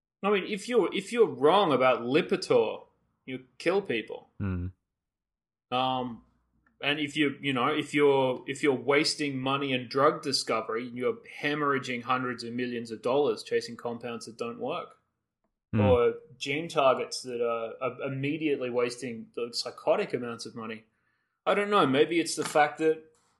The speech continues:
Speaker 1: maybe it's the fact the immediate knock-on effect of a lot of these things is simply more research into the same effect.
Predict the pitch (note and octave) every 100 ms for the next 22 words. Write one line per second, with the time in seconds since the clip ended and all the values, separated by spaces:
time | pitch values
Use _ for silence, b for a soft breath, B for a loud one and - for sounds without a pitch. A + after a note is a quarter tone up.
0 | _ _ _ _ - E3 F3+ F3+ E3 -
1 | E3 - D3 C#3+ F3+ F#3 E3 C#3 C#3+ F3+
2 | F#3 E3 C#3+ C#3 D3 C#3 - D3 C#3 C3
3 | - _ _ - B2+ C3+ G3 G3 D3 B2
4 | - C3+ C3+ B2+ - C3+ C3+ C3+ C3+ C3
5 | C#3 D3 D3+ C3 C#3+ C3 A#2+ - D3 C3+
6 | A#2+ - G3+ C#3 - -